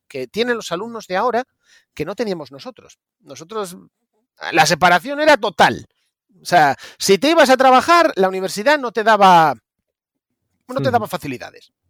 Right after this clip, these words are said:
Speaker 2: Ujú.
Speaker 1: Así
Speaker 2: Bueno,
Speaker 1: está
Speaker 2: yo
Speaker 1: que
Speaker 2: creo
Speaker 1: tanta
Speaker 2: que
Speaker 1: gente quedó con la carrera a mitad, claro. Y,
Speaker 2: Ya.
Speaker 1: <laughs> y
Speaker 2: Sí, sí,
Speaker 1: bueno.
Speaker 2: es verdad que, que yo creo que eso sí está, está, lógicamente está mejorando. Hay nuevas empresas que se incorporan, otras, otras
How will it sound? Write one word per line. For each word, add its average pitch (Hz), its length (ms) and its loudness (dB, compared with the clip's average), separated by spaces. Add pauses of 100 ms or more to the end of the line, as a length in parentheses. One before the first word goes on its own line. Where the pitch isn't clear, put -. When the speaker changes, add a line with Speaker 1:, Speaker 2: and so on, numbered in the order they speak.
(300)
Speaker 2:
Ujú. 113 240 -12 (360)
Speaker 1:
Así - 20 -6
Speaker 2:
Bueno, 143 160 2
Speaker 1:
está 165 140 2
Speaker 2:
yo 190 40 4
Speaker 1:
que 170 60 -2
Speaker 2:
creo 165 120 2
Speaker 1:
tanta 180 120 2
Speaker 2:
que 185 60 2
Speaker 1:
gente 180 200 -2
quedó 165 400 -2
con - 160 -10
la 160 80 0
carrera 160 300 -2
a 147 40 -2
mitad, 156 280 -2
claro. - 240 -6 (600)
Y, 165 220 -2
Speaker 2:
Ya. 165 60 0
Speaker 1:
<laughs> - 1200 -4
y 208 60 -12
Speaker 2:
Sí, - 0 -
sí, 175 80 0
Speaker 1:
bueno. 180 220 -2
Speaker 2:
es 156 80 -4
verdad 165 260 0
que, 151 180 -10 (100)
que 135 100 -8
yo 135 100 -2
creo 151 140 0
que 160 40 -2
eso 156 120 -10
sí 143 120 -10
está, 135 560 -6
está, 98 240 -14
lógicamente 107 540 -14
está 117 120 -10
mejorando. 135 540 -4
Hay 117 120 -4
nuevas 117 260 -8
empresas 117 400 -12
que 113 100 -12
se 117 160 -10
incorporan, 131 640 -4
otras, 117 300 -8 (380)
otras 127 280 -8